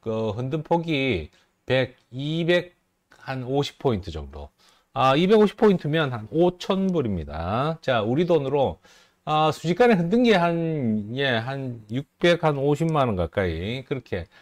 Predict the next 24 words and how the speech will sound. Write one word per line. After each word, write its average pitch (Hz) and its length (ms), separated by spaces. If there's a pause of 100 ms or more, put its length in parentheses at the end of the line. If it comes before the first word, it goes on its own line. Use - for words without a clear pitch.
(120)
흔들었다는 123 540
거죠. 76 280 (380)
자, 147 760
그런데 190 500
웃긴 185 540
거는, 160 520 (320)
아, 117 180
금리 247 280
인하 220 160
폭이 190 240
크다 254 320
보니까, 160 760
어, 98 300
오히려, 139 720 (560)
어, 120 520
경기 175 260
침체에 156 440
대한 113 260
우려가, 113 760
아, 80 240
커지는 180 420
게 110 80
아닌가, 87 560
이런, 123 540